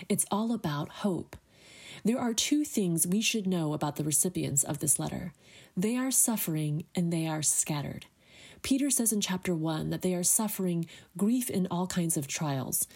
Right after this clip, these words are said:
In chapter four, that they are in a fiery trial, that they are those who suffer. And they are scattered.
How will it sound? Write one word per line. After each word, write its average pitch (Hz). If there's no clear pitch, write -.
In 196
chapter 190
four, 196
that 156
they 170
are 165
in 170
a 160
fiery 214
trial, 151
that 180
they 180
are 170
those 202
who 185
suffer. -
And 226
they 240
are 247
scattered. 208